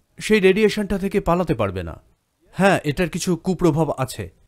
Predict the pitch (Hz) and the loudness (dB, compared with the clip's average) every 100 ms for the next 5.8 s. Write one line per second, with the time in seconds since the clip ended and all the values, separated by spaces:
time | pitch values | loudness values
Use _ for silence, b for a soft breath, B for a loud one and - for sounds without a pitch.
0 | _ _ _ 143 139 127 120 123 156 156 | _ _ _ -2 0 0 -2 0 0 2
1 | 214 - 185 165 156 139 127 117 107 _ | 0 0 0 2 0 2 2 0 -2 _
2 | _ _ - 131 160 165 151 147 - 151 | _ _ -10 -4 0 0 0 -2 -2 -2
3 | 214 233 208 156 151 160 - 151 139 123 | 0 0 0 2 2 2 -2 -2 -2 -2
4 | 120 104 - _ _ _ _ _ - 135 | -2 -4 -10 _ _ _ _ _ 0 6
5 | 160 165 220 226 214 214 208 170 | 8 8 6 4 2 4 4 4